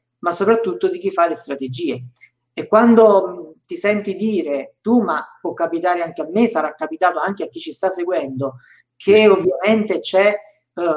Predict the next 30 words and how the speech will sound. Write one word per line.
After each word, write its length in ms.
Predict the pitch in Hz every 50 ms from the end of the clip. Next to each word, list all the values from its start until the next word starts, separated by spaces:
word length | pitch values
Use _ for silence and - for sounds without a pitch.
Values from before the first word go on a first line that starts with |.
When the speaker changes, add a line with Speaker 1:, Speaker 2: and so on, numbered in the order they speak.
| 151 151 151 151 147 143 143 143 147
Speaker 1:
aspettiamo 600 | 151 147 - - 180 127 - - 214 220 220 214 214
che 160 | 185 170 -
finisca, 800 | - 185 185 185 170 - - - _ - - - 143 - - _ -
ma 180 | 202 208 208 -
in 140 | 208 214 214
realtà 540 | 226 226 220 226 - 311 302 285 - - - _ _ _ _ _ _ -
il 160 | 196 190 175
venti 320 | 180 214 208 208 214 214
febbraio 480 | - 208 208 - 226 254 294 285 233 185
pensavamo 600 | 170 170 - - 160 156 165 165 165 160 156 151
che 300 | - 160 156 147 - _ _ _ _ _ _ _ _ _
tutto 320 | _ - 220 214 - 196 -
finiva 400 | - 196 190 185 185 190 202 214
a 80 | 180
metà 180 | 165 156 - 127
marzo. 480 | 127 143 170 170 147 - - - - -
A 40 | 151
metà 260 | 160 170 170 175 175
marzo 320 | 190 214 233 240 - - 226
eravamo 340 | 190 165 151 - 156 156 143
convinti 400 | 147 151 151 165 202 208 - -
che 80 | 160 147
a 40 | 127
fine 220 | 127 - 135 135
marzo 360 | 139 151 170 170 - - 131
finiva. 440 | 127 123 120 139 175 180 143 123 123 123 - _ _ _ _ _ _ _ _ _ _
Adesso 460 | - 170 170 214 226 220 226 - 202
è 40 | -
metà 220 | 170 151 - 147
aprile. 520 | 131 127 - 226 226 185 139 135 127 -